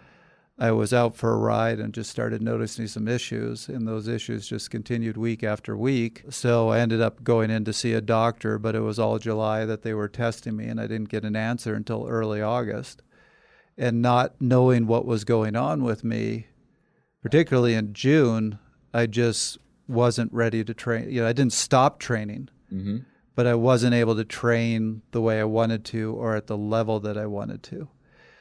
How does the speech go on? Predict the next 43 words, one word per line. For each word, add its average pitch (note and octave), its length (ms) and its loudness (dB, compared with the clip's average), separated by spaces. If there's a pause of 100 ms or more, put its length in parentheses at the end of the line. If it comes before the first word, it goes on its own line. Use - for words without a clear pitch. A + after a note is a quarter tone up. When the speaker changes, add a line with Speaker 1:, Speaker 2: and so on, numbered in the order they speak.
(180)
Speaker 1:
So, A#2 1080 4
plus C#3 300 4
on A#2+ 80 0
top A2+ 280 2
of A2+ 60 0
that, A2+ 180 4
as A2+ 200 0
you A2+ 120 0
know, G#2+ 240 -2
we've A2+ 180 -4
had A2 140 -2
a G#2+ 40 -2
ton A#2+ 240 0
of A2+ 80 -2
work G#2+ 280 -2
going A2 320 -2
on, A2 380 -2
and A2 420 -4
I A2 160 2
also A2 440 -2
moved A#2 760 0
at A2+ 120 -10
the A2+ 120 -2
end G#2+ 140 -4
of G#2+ 80 -10
July. A2 640 -4 (720)
So A2+ 400 2
just A#2+ 360 0
got A#2+ 480 2
to A2+ 720 0
early A#2+ 380 4
August, A2+ 440 2
and A2 120 -4
actually A2 300 -6 (200)
you A#2 240 2
and A2 100 0
I A#2 200 2
talked G#2+ 400 -2
about G#2+ 260 0
it B2+ 120 -4
and B2+ 120 -6
just A2 220 -4
said, G#2+ 340 -2